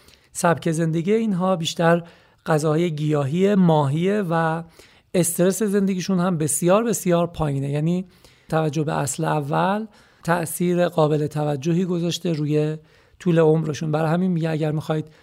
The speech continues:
شادکام زندگی بکنید و زیست بهتری داشته باشید و سالمتر هم باشید، خب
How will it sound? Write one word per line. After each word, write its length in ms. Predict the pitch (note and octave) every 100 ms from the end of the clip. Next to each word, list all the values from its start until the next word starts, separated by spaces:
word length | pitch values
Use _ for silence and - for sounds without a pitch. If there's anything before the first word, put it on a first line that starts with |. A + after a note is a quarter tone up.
| _ _
شادکام 540 | - E3+ D#3+ - F#3+
زندگی 360 | F#3 D#3 D3+ D3
بکنید 400 | D3+ D#3 D3+ D3+
و 200 | D3 D3 D3+ - _ _
زیست 380 | - D#3+ F#3+ -
بهتری 460 | E3 D3+ B2+ D#3 D3
داشته 280 | D3+ - D#3
باشید 320 | D3 D#3+ C#3+
و 80 | C#3
سالمتر 560 | E3 D3+ D3+ D3+ D#3
هم 260 | C3 D3 D3+
باشید، 420 | E3 D#3 G#3 A#3
خب 320 | - F3+ E3+